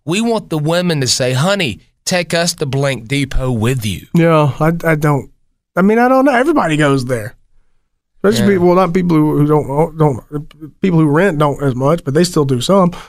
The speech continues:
Speaker 2: <laughs>
Speaker 1: Oh, they gotta fix holes in the walls and things.
Speaker 2: Yeah, <laughs> you know, try to get your deposit back. You gotta go
Speaker 1: Yeah.
Speaker 2: up there and get a few
Speaker 1: You have
Speaker 2: things.
Speaker 1: to.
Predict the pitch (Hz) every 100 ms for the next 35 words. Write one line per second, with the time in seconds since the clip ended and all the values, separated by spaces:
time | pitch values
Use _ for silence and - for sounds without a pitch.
0 | _ - 143 160 - - 247 175 160 156
1 | 131 101 92 _ _ - - - _ _
2 | _ _ 170 160 131 135 120 113 113 110
3 | 113 117 101 90 110 113 123 220 262 208
4 | 143 196 185 262 185 - 185 185 160 151
5 | 185 175 165 160 160 165 180 160 165 156
6 | 156 170 156 165 151 160 151 151 107